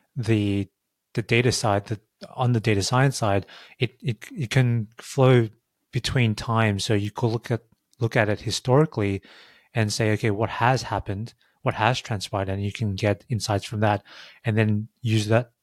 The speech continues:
that data to effectively predict, um, what is going to happen next. How, how did that project in, at least at some point, how did it evolve?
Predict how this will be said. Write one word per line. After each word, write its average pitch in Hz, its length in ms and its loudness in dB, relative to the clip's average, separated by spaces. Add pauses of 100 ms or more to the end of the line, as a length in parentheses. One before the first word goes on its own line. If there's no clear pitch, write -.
(120)
that 110 240 0
data 107 240 4
to - 200 -2
effectively 110 640 0 (260)
predict, - 540 -2 (400)
um, 101 520 0
what 107 540 2
is 110 120 -6
going 107 160 -2
to 95 40 -6
happen 98 380 -6
next. 101 380 -6 (340)
How, 139 240 0
how 135 480 -4 (100)
did - 200 -4
that 104 220 -2
project - 420 -2 (460)
in, 139 500 -6
at 123 120 0
least 120 320 0 (100)
at 131 180 -4
some 117 200 0
point, 107 260 0
how 104 140 0
did 113 140 0
it 110 120 -2
evolve? 123 540 4